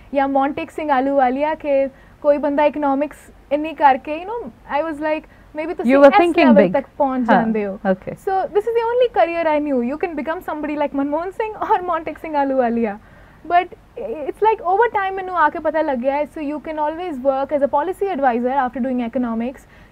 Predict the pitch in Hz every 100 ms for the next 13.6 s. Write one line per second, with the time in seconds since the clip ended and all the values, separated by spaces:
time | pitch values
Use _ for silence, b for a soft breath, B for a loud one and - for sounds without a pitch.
0 | 285 294 311 302 285 302 311 302 294 262
1 | 294 294 339 392 415 330 - 240 - 233
2 | 285 320 - - 262 269 269 262 254 240
3 | 254 240 302 381 - - 403 403 480 480
4 | 370 427 415 381 381 453 415 339 339 285
5 | 269 247 240 208 208 B B - 440 415
6 | - 381 415 508 466 440 415 392 269 254
7 | 320 415 453 415 392 381 294 247 294 269
8 | 240 233 B B 320 294 277 269 320 311
9 | 294 - - 233 277 254 254 233 277 320
10 | 320 277 285 285 277 269 285 294 294 285
11 | 247 294 311 311 277 277 269 254 254 294
12 | 262 262 254 247 294 285 277 B B B
13 | 453 440 440 466 508